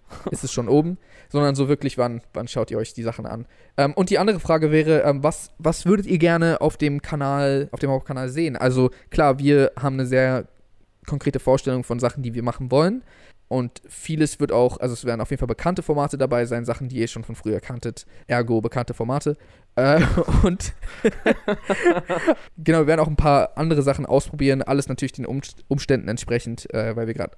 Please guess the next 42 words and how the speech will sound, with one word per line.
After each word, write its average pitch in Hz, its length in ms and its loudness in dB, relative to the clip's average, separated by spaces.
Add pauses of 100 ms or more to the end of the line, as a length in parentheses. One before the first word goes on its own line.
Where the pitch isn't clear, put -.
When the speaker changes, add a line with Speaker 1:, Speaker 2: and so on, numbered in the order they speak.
Speaker 2:
auch - 160 -4 (280)
beide 110 200 0
in 113 80 -6
Quarantäne 120 460 -6
sitzen. 127 440 -6
Vielleicht 147 260 0
habt 160 180 -2
ihr 156 220 2
Ideen 147 340 -2
für, 123 540 0
für, - 200 -14
entweder 139 240 -6
für - 100 -8
neue 143 220 2
Sachen 139 280 -2
oder 117 320 0 (240)
Sachen, 131 280 -2
die 127 80 0
ihr 127 80 2
ganz 127 220 -2
lange 120 160 -4
nicht 120 140 -10
mehr 120 100 -6
gesehen 120 320 -2
habt, 123 180 -10
auf - 100 -12
unserem 113 200 -8
Kanal 110 280 -8
gerne 113 220 -6
wieder 117 180 -6
sehen 151 320 -2 (240)
wollen 143 260 -4
würdet. 139 380 -2 (300)
Haut's 196 180 2
in 208 60 -4
die 208 60 2
Speaker 1:
Cool. 190 60 8 (100)
Speaker 2:
Kommentare 226 480 2
oder 202 320 6
schreibt 202 260 0
uns 190 160 -4
auf - 480 0